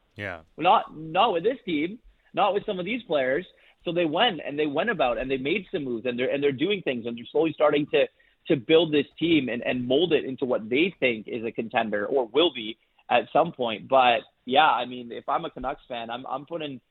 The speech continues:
Speaker 2: some trust in Jim Rutherford and, and Patrick Allvin and even Rick Tocchet's availability or, uh, ability to, to evaluate players, because those guys have obviously won at the highest level.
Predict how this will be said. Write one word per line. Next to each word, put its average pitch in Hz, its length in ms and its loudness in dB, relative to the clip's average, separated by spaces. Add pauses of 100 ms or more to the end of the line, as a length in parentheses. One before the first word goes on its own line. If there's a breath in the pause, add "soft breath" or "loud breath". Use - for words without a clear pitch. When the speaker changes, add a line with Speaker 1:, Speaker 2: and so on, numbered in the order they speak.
(300)
Speaker 2:
some 151 120 -8
trust 151 340 0
in 127 120 -8
Jim 131 140 -6
Rutherford 127 440 -4
and, 113 140 -10
and 120 220 -6
Patrick 123 320 0
Allvin 113 340 -2
and 120 100 -2
even 147 200 -2
Rick 123 160 0
Tocchet's 131 380 2
availability 113 680 -4
or, 127 220 2
uh, 110 180 2 (120)
ability 127 540 -2
to, 113 180 -2 (400)
to 147 120 0
evaluate 120 560 4
players, 123 420 0
because 113 300 -4 (140)
those 123 160 -4
guys 123 200 -2
have 113 100 -6
obviously 113 340 -2
won 113 240 -2
at 101 60 -8
the 110 80 -6
highest 107 260 -4
level. 110 360 -4